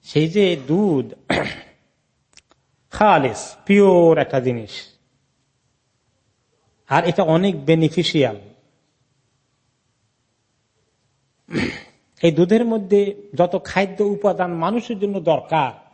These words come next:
পজিটিভ যত খাদ্য উপাদান দরকার,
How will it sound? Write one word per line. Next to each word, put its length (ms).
পজিটিভ 420
যত 260
খাদ্য 360
উপাদান 460
দরকার, 440